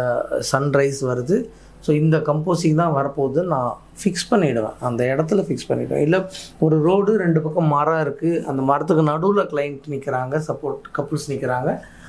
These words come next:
அந்த இடத்துல ஒரு, ஒரு wide ஆங்கிளில் ஒரு லோ ஆங்கிள் ஒரு shot எடுக்கிறோம், இதைத்தான் ஆல்பத்துல வைக்க போறோம்,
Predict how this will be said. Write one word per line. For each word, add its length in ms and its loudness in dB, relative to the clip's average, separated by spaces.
அந்த 320 2
இடத்துல 300 0
ஒரு, 460 4
ஒரு 120 2
wide 340 2
ஆங்கிளில் 400 2
ஒரு 160 2
லோ 120 4
ஆங்கிள் 420 -4
ஒரு 100 -8
shot 360 -4
எடுக்கிறோம், 420 -12
இதைத்தான் 640 2
ஆல்பத்துல 360 0
வைக்க 300 -2
போறோம், 420 -2